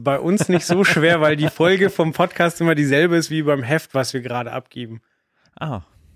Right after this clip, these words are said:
Speaker 2: Ah, bist halt doch, ne? Bist halt zu klug für diese Welt.
Speaker 1: Manchmal, manchmal.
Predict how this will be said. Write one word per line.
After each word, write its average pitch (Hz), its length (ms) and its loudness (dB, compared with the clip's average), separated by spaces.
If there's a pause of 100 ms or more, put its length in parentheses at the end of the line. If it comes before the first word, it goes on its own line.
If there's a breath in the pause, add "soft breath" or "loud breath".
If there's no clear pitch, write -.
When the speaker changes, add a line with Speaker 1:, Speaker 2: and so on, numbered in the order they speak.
(420)
Speaker 2:
Ah, - 200 -16
bist 101 280 -8
halt 131 160 -6
doch, 143 160 -8
ne? 127 160 -8
Bist 175 160 -14
halt 180 100 -12
zu - 80 -10
klug - 260 -6
für - 140 -10
diese 107 220 -6
Welt. 101 280 -10 (840 loud breath)
Speaker 1:
Manchmal, 107 840 -2 (100)
manchmal. 143 460 0